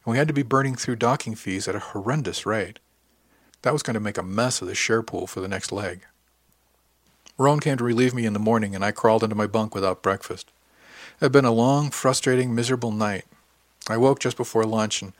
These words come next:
I hadn't had any unfortunate dreams. Sally pretended to be disappointed that I wasn't providing the entertainment. "Why do you think I took the lower bunk with two young guys in the uppers?" she asked me with a salacious wink.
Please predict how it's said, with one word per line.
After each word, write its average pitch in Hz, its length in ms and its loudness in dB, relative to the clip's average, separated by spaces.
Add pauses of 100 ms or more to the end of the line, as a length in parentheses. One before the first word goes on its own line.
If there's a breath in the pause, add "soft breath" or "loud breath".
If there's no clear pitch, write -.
(520 loud breath)
I 117 80 2
hadn't 135 180 4
had 123 200 4
any 117 180 2
unfortunate 107 500 -4
dreams. 101 460 -8 (580)
Sally 110 300 2
pretended 104 320 -4
to 101 60 -10
be 104 100 -2
disappointed 101 520 -2
that 95 140 0
I 92 80 2
wasn't 95 260 0
providing 104 400 2
the 101 80 -2
entertainment. 104 520 -2 (1080)
"Why 135 120 4
do 143 60 4
you 139 60 4
think 160 220 0
I 117 60 4
took 120 160 -4
the 113 100 2
lower 113 220 6
bunk 117 260 0
with - 120 -6
two - 140 -6
young 104 200 -2
guys 107 260 0
in 104 80 -4
the 92 120 -4
uppers?" - 320 -4
she - 220 -6
asked - 220 -6
me 95 80 -14
with 92 160 -16
a 95 60 -6
salacious - 520 -6
wink. 92 280 -10